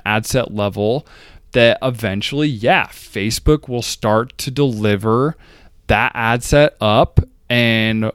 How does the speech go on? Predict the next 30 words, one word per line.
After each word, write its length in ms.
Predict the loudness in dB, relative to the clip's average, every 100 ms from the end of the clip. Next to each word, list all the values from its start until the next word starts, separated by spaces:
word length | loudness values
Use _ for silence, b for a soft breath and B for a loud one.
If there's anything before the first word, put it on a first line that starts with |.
| -8
hopefully 480 | -2 0 2 2 2
get 260 | 2 2
you 60 | 2
the 100 | 2
leads 380 | 2 2 2 0
and 80 | -6
sales 420 | 0 0 0 -2
that 100 | -4
you're 160 | -2 4
looking 340 | 4 2 -6
for. 380 | -6 -8 -8 -10 _ _ _ b b b b b b b b b 0
But 100 | 4
one 120 | 6
of 60 | 6
the 80 |
cons 440 | 4 4 6 4 6
I 180 | 4 2
found 560 | 0 0 2 2 0
is 200 | 0 0
it 140 | 0 -2
seems 480 | -2 0 0 2
like 240 | 4 2 2
once 600 | -4 -4 0 2 2 -4 -4
it 200 | -4 -2
starts 460 | -4 2 4 4
pushing 840 | 2 2 4 2 0 0 -2 -2 0
that 380 | 2 2 -2
particular 760 | -2 -4 -2 -6 -2 0 0 0 2
audience 560 | 4 4 4 0 -2
and 160 | -4 -8